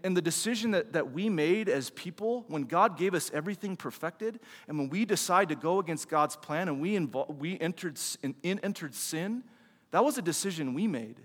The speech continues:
And you see, even in the midst of that, God could have righteously dealt and judged people right then and there for all time. But God loved us so much that even in Genesis chapter three, immediately after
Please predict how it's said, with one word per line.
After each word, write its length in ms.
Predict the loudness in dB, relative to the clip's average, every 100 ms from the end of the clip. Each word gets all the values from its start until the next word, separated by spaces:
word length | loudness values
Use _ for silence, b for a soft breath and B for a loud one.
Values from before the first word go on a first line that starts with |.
| -20 _ b b b b b b
And 120 | 0
you 40 |
see, 300 | 0 0 -2 0
even 280 | 2 4
in 60 | 4
the 60 | 4
midst 280 | 0 0
of 100 | 0
that, 240 | 4 2 4
God 300 | 6 6 6
could 120 | 2
have 180 | 0 2
righteously 560 | 4 4 4 -4 -4
dealt 380 | 0 4 6 4
and 140 | -2 -2
judged 400 | 2 2 0 -8
people 400 | -4 -2 -2 -4 B
right 360 | 4 6 8
then 160 | 6 4
and 160 | 4 4
there 300 | 6 6 2 B
for 160 | 2
all 140 | 4 4
time. 260 | 0 0
But 160 | -2 -4
God 300 | -4 -4 0
loved 260 | -2 0
us 100 | -2
so 360 | -4 -6 -2 0
much 340 | 0 0 -2 -12 B B
that 140 | 0 0 2
even 320 | 2 6 4
in 180 | 4 0
Genesis 560 | 2 2 4 2 -4
chapter 420 | -4 -2 -2 -2 -6
three, 280 | -4 -6 -2
immediately 760 | -2 0 2 2 0 -2 -4 0
after 540 | 0 -2 -8 -10